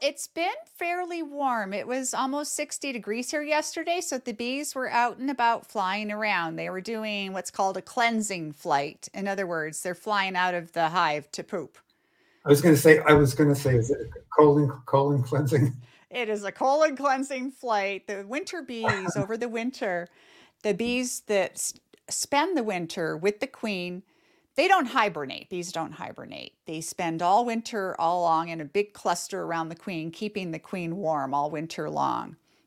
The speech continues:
Speaker 1: And when it gets warm enough, they will fly out, poop, and fly back in. So that they, they were doing that, and,
Speaker 2: You mean
Speaker 1: uh,
Speaker 2: they hold it for that long?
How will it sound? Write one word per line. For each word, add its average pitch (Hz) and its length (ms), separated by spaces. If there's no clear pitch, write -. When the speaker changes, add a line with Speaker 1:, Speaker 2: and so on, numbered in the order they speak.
Speaker 1:
And 165 280
when 160 120
it 165 80
gets 208 240
warm 240 280
enough, 196 380
they 190 340
will 196 320
fly 208 340
out, 185 460
poop, 427 340
and 156 180
fly 180 380
back 190 380
in. 147 340
So 165 280
that 165 220
they, 202 160
they 208 140
were 240 120
doing 285 380
that, 202 540
and, 156 500
Speaker 2:
You 185 80
mean 185 160
Speaker 1:
uh, 160 40
Speaker 2:
they 143 160
hold 190 240
it 214 120
for 147 140
that 151 260
long? 214 460